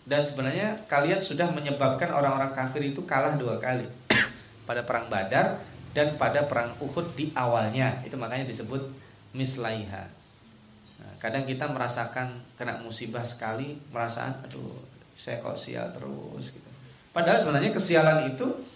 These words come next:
sudah datang pada orang kafir dua kali lipat. Nah, yang kita rasakan baru satu. Yang dirasakan orang kafir dua kali lipat, kalah di Badar dan kalah di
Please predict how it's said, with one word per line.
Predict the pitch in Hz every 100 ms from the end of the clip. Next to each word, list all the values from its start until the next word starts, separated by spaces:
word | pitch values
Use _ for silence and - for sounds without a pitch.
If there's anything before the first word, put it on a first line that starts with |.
| - -
sudah | 156 -
datang | 131 120 175 175
pada | 131 131
orang | 127 127
kafir | 127 123 226 170
dua | 156 151
kali | 151 147
lipat. | 147 202 - 143 - - - - - - - - - - -
Nah, | -
yang | 127
kita | 160 175
rasakan | 170 175 214 220
baru | 170
satu. | - 233 233 180 - - - - - - -
Yang | 151 151
dirasakan | 147 143 143 143 139
orang | 131 131
kafir | 139 -
dua | 151 135
kali | 147 185 180
lipat, | 135 135
kalah | - 143 143 127
di | 120
Badar | 104 98 151 208
dan | 160 156
kalah | 123 117 156
di | - 196 -